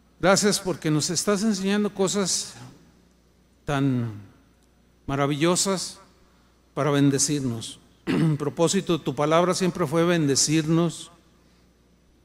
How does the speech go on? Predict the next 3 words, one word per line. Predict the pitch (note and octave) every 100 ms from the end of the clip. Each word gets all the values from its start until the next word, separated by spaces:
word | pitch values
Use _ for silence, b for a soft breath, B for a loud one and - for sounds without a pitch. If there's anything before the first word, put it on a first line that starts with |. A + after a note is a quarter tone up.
| _ _ _ _ _ - b b b b _ _
Señor, | - E3+ F#3+ G#3+ G#3 - - - - -
<clears throat> | - G3+ F#3+ D3
ayúdanos | D3 F3+ G3+ G3 G3 - - -